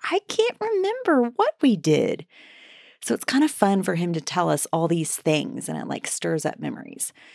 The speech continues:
Anyhow, I asked Shelby and Drew if they would be willing to talk on the podcast about being new parents while it's still fresh on their mind. Because, you know, there are just some things about having a new baby that we somehow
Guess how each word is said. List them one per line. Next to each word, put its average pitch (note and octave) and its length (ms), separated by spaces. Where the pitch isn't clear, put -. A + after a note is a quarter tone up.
Anyhow, D#4 480
I G3+ 240
asked C4 400
Shelby G#3 480
and G3 100
Drew D#3+ 300
if F3 160
they F3+ 160
would G3+ 80
be A3 140
willing F3 340
to E3+ 100
talk E3+ 320
on F#3+ 120
the G3+ 80
podcast D#3 600
about E3 300
being E3+ 240
new F3 140
parents - 500
while D#3+ 160
it's - 180
still F#3+ 220
fresh D#3+ 380
on - 120
their D#3+ 100
mind. - 420
Because, G3+ 320
you D4 80
know, F3+ 180
there G#3 100
are A3+ 60
just D4+ 280
some C#4+ 240
things A3 520
about G3 240
having G3 260
a F#3+ 40
new F#3 120
baby D#3 360
that C#3+ 200
we E3+ 140
somehow D3 600